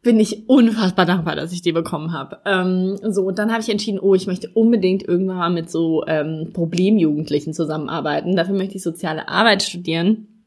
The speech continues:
Und, ähm, wollte aber kein normales Abi machen, wollte ein Fachabi machen, gab aber kein soziales Fachabi bei mir und deswegen habe ich das über den B-Zweig gemacht. Bedeutet, als allererstes habe ich die Sozialassistenz gemacht, zwei Jahre lang und dann nochmal ein Jahr,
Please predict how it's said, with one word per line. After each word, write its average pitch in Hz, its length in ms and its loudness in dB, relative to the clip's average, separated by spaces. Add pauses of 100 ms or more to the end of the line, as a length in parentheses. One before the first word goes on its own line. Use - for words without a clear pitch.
(1040)
Und, 190 640 2
ähm, 175 840 -2 (600)
wollte 214 260 2
aber 196 140 4
kein 214 160 -2
normales 180 320 -2
Abi 233 240 0
machen, 220 260 2
wollte 170 160 0
ein 165 80 0
Fachabi 202 380 -2
machen, 185 440 -2
gab 165 200 -2
aber 170 180 -2
kein 165 220 -4
soziales 185 500 0
Fachabi 185 380 -2
bei 165 100 0
mir 175 320 -2 (320)
und 175 160 0
deswegen 170 580 0
habe - 140 -4
ich - 160 -8
das 165 300 -6
über 180 180 0
den 180 240 4
B-Zweig 175 560 0
gemacht. 151 380 -6
Bedeutet, 160 420 0
als 156 160 -4
allererstes 170 560 -2
habe 160 140 -2
ich 170 100 -10
die 160 140 -4
Sozialassistenz 254 960 0
gemacht, 269 420 2
zwei 226 240 -2
Jahre 254 240 2
lang 254 180 2
und 196 160 0
dann 175 140 0
nochmal 165 380 -4
ein 156 280 -8
Jahr, 151 420 -8